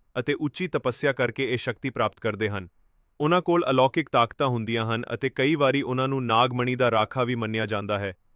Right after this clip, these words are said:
ਇੱਛਾਧਾਰੀ ਨਾਗਾਂ ਦੀਆਂ ਕਹਾਣੀਆਂ ਵਿੱਚ ਪਿਆਰ, ਵਫਾਦਾਰੀ, ਬਦਲਾ, ਆਤਮ ਤਿਆਗ ਅਤੇ ਤਪੱਸਿਆ ਵਰਗੇ ਭਾਵਨਾ ਭਰਪੂਰ ਹੁੰਦੇ ਹਨ।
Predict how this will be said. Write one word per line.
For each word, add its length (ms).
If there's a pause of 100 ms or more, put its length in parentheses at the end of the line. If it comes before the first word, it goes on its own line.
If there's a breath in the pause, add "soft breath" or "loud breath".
(300)
ਇੱਛਾਧਾਰੀ 540
ਨਾਗਾਂ 320
ਦੀਆਂ 200
ਕਹਾਣੀਆਂ 460
ਵਿੱਚ 280
ਪਿਆਰ, 380
ਵਫਾਦਾਰੀ, 840 (260)
ਬਦਲਾ, 480 (380)
ਆਤਮ 340
ਤਿਆਗ 340 (120)
ਅਤੇ 160
ਤਪੱਸਿਆ 500
ਵਰਗੇ 300
ਭਾਵਨਾ 380
ਭਰਪੂਰ 400
ਹੁੰਦੇ 280
ਹਨ। 200